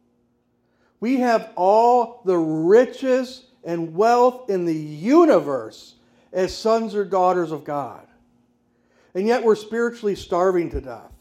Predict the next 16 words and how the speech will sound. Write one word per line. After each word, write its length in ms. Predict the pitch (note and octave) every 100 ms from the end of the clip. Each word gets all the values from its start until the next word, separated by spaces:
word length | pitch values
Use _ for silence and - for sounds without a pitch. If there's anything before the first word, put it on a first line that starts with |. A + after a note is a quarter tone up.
| _ _ _ _ _ _ -
while 160 | F#3
sitting 380 | F#3 B3+ B3+ A#3
at 120 | G#3+
a 80 | F#3+
banquet 520 | - G3 A3+ A3+ F#3
table 320 | F#3+ F3+ F3
filled 680 | - - A3+ A#3+ G3+ D#3 - -
with 240 | F#3 F3+ -
every 260 | A3+ B3+ A3+
kind 260 | A#3 A3+
of 100 | G#3
food 320 | - G#3 A3+ G3+
we 160 | E3+
could 160 | E3 F3
ever 240 | F3+ F#3
want. 560 | D#3+ E3 D3+ G#2+ _